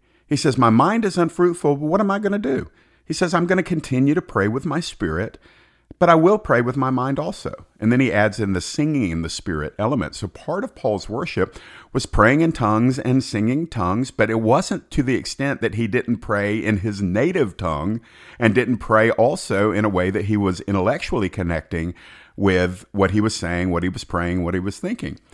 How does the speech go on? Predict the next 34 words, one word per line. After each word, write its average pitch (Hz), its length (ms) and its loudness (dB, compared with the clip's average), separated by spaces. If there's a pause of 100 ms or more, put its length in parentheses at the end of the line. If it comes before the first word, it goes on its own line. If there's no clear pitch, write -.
(320)
So 156 180 4
I 151 40 8
love 170 220 2
this 95 180 -2
because 113 300 -6
Paul - 280 -4
clearly 156 520 -2
distinguishes 143 800 -4
two 165 240 -4
forms 156 400 0
of 127 140 -4
prayer 170 300 -2
here. 80 260 -6 (760)
So - 140 -2
one 117 180 2
of 165 80 0
the 156 60 -2
form 113 280 2
involves 101 400 2
the 113 100 -4
human 98 320 0
intellect, 82 580 -4 (300)
and 101 160 2
one 90 140 2
form 98 260 -2
does 139 180 0
not. - 320 -6 (720)
Clearly, 156 360 4
to 107 100 0
pray 143 380 -4
in 220 120 -2
the 202 80 0
Spirit, 185 680 -2
listen, 135 380 -4